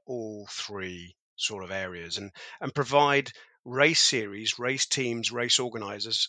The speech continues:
race event managers with a choice. Uh, if they want to run hydrogen, if they want to run combustion, they can come to us.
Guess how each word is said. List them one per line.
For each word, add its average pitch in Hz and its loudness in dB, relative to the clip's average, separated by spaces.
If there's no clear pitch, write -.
race 123 0
event 127 -2
managers 98 -6
with 131 0
a 123 -2
choice. - 2
Uh, 104 0
if 135 -8
they 127 -2
want 123 0
to 131 0
run 127 4
hydrogen, 127 2
if 117 -4
they 107 -6
want 113 -6
to 123 0
run 120 0
combustion, 120 0
they 135 4
can 139 -2
come 156 8
to 117 -2
us. - -6